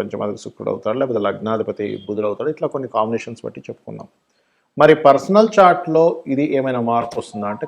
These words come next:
ఖచ్చితంగా పర్సనల్ చార్ట్ దగ్గరికి వచ్చేసరికి మార్పు వస్తుంది. ఎలాగా అంటే చెప్తాను చూడండి.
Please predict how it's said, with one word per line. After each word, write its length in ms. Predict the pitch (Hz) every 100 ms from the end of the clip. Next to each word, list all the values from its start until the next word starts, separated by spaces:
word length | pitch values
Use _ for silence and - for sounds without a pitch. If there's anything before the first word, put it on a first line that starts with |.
| -
ఖచ్చితంగా 460 | 117 123 123 127 151 135
పర్సనల్ 380 | 120 139 135 131
చార్ట్ 200 | 123 117 110
దగ్గరికి 260 | 107 98 101
వచ్చేసరికి 540 | - 95 - 110 - 143
మార్పు 220 | 104 - 104
వస్తుంది. 240 | - 117 117
ఎలాగా 300 | 110 104 98 104
అంటే 160 | 101 156 151
చెప్తాను 300 | - 104 101 -
చూడండి. 240 | - -